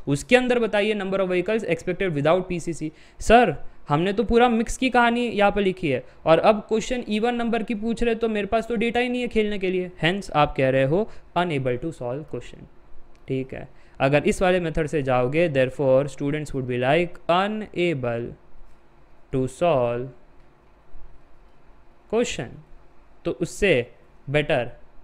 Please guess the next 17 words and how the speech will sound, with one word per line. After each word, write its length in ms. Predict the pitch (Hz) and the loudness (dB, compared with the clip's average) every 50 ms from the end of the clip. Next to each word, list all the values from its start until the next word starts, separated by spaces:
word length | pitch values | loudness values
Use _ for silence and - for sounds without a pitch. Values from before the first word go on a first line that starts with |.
| - - - | -14 -4 0
क्या 340 | 156 151 156 151 123 113 120 | 2 4 4 4 2 -2 -4
मेथड 320 | 123 135 135 - 147 143 | -6 -6 -4 -2 -2 -4
होगा? 480 | 139 131 135 135 131 135 120 117 117 - - | -2 -2 -2 -2 0 -2 -2 -4 -6 -10 -10
सर, 300 | - - 151 151 156 160 | -4 0 0 2 2 0
हमें 280 | 139 135 135 143 147 143 | -2 -4 -4 -6 -6 -6
एनलाइटन 460 | 143 131 127 127 127 123 - 127 123 | -6 -4 -2 -2 -2 -4 -4 -6 -8
कीजिए। 360 | 117 - 120 113 - 123 123 - - - - - - - | -8 -8 -10 -10 -10 -12 -14 -14 -16 -20 -20 -18 -6 0
मैं 140 | 139 160 208 | 2 2 4
ये 260 | 202 165 151 156 147 | 4 2 2 0 0
कह 200 | - - 123 120 | 0 -2 -2 0
रहा 120 | 120 120 | 0 0
हूँ, 260 | 123 123 147 190 208 - - - - - - | -2 -2 -2 -4 -4 -6 -10 -14 -4 4 6
per 120 | 202 240 247 | 6 8 8
vehicle 520 | 233 185 160 175 185 180 - 156 123 120 - - - - - | 6 4 4 2 0 0 0 -2 -2 -2 -4 -10 -14 -8 -4
की 120 | 196 202 170 | -2 -2 -2
चांस 580 | - - 170 151 151 139 120 120 - - - - - - - - - - | 0 2 4 4 4 2 0 -4 -8 -12 -16 -18 -18 -20 -20 -16 -10 -6
without 440 | 131 135 135 135 156 175 214 254 | -2 0 4 6 8 8 8 6